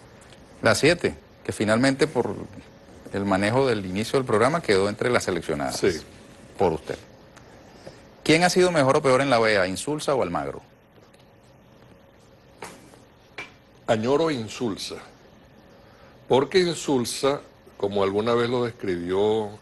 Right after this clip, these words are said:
Speaker 2: el presidente Chávez, y como lo he descrito yo en otras,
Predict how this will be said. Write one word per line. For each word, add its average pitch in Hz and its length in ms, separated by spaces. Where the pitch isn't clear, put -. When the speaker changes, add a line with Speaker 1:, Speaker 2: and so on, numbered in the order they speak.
Speaker 2:
el 92 80
presidente 92 640
Chávez, 92 580
y 98 40
como 87 280
lo 87 140
he 87 40
descrito 101 380
yo 92 180
en 95 100
otras, - 520